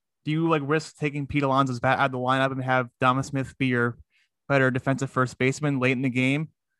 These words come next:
Because I'm sure, like, Nimmo is gonna move to a corner in the seventh or eighth inning, and they'll put, um, Almora or P R out there. So defense is really gonna be crucial. So what do you guys think about that? Like, different,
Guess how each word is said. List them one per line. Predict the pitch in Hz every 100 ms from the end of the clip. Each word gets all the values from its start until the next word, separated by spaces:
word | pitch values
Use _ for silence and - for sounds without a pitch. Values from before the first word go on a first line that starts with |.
| _ -
Because | 135 127
I'm | 131
sure, | - 165 170
like, | 151 131
Nimmo | 135 139 135 131 127 _ _ _ _ _ _
is | 139
gonna | 131 135
move | 131 135
to | 135 131
a | 120
corner | - 127 123 120 127 _ _ _ _ -
in | 139 135
the | 104
seventh | - 139 131 127
or | 123
eighth | 120 113
inning, | 120 107 110 _ _ _ _ _
and | 123
they'll | 120
put, | 139 135
um, | 127 -
Almora | 127 123 127 131 127
or | 120 123
P | - 123 123
R | 123
out | 113 110
there. | 110 104 113 _ _ _ _ _ _
So | - - 117 110 107 107 _ _ _ _ _ -
defense | 156 160 160 143
is | 131
really | 135 135
gonna | 131 131
be | 123
crucial. | - 127 117 117 110
So | - 131
what | 139
do |
you | 147
guys | 143 -
think | 143 127
about | 123 120
that? | 120 117 107
Like, | 110 110
different, | 135 127 123